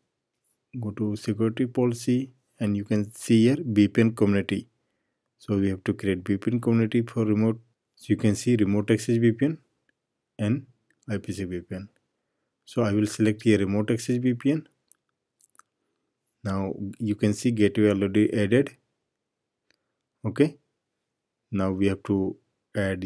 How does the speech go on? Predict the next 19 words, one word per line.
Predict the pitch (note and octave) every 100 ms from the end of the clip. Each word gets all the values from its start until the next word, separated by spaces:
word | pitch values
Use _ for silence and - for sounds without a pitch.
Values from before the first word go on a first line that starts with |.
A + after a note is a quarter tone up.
| F#2
user | G2 G#2
groups | A2+ B2+ C#3 C#3
here. | C#3+ E3+ - _ _ _ _ _ _ _
You | A#2+
can | G#2 G2
select | G2 G2+ -
all | G2+
the | G#2+ A#2
user, | A#2 B2 B2+ C3 A#2+
user, | A2+ A#2 C3+ - _ _ _ _ _ _ -
or | G2+ B2 - _ _
you | -
have | F#2+
to | -
select | G2 G#2+ C3 - _
particular | G2+ F#2+ - G2
user, | F#2 F#2+ F#2 G2 - _ _ _ _ _ _ _ _ _ _ _ _ -
admin | G#2+ G2+ A2 A2
user, | A#2+ B2+ C#3+